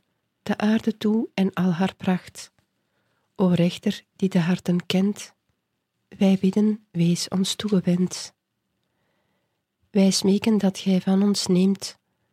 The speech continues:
het kwaad dat ons van U vervreemdt. O Christus, dat Gij ons regeert en al het kwade van ons weert. Ons hart is als verstijfd in waan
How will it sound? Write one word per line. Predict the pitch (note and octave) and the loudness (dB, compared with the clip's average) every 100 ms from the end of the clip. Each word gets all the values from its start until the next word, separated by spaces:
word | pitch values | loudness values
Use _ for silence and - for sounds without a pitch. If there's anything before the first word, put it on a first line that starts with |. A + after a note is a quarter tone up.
| _ _ _ _ | _ _ _ _
het | _ A3 - | _ -8 -2
kwaad | F#3+ F#3+ G3 | 0 0 0
dat | - F#3+ | -4 -4
ons | - G#3 G3+ | 0 0 0
van | - F3+ - | 0 0 2
U | G#3 G#3 | 0 2
vervreemdt. | F#3+ - - F#3 F#3 - - _ _ _ _ _ _ _ _ _ | -2 -2 0 2 0 -4 -20 _ _ _ _ _ _ _ _ _
O | - E3+ | -2 0
Christus, | D#3 F#3 F#3+ - G#3+ - _ | 2 -2 0 -4 -4 -6 _
dat | F3 E3+ | -4 -4
Gij | - G3 - | -2 -4 -2
ons | G3 F#3 | -2 -2
regeert | F#3+ F3+ - G3+ G#3+ - - _ _ _ _ _ _ _ _ | -4 -4 0 0 0 -8 -20 _ _ _ _ _ _ _ _
en | - G3 | -2 2
al | F#3 | 2
het | F#3 - | 2 -2
kwade | - E3+ F#3 G#3+ | -2 0 0 0
van | E3 | 0
ons | E3+ E3+ - | 2 0 -2
weert. | F#3+ F#3+ - - - _ _ _ _ _ _ _ _ _ _ _ _ _ _ _ | 0 0 -2 -10 -16 _ _ _ _ _ _ _ _ _ _ _ _ _ _ _
Ons | G3 F#3 | 0 0
hart | - G#3 - | 0 -2 -2
is | G#3+ G3+ | -4 0
als | F#3 - | 0 0
verstijfd | F3+ - F#3+ G3 - | -4 -2 0 0 -2
in | G#3+ G3 | 0 2
waan | F3+ F3 G3 | 2 2 0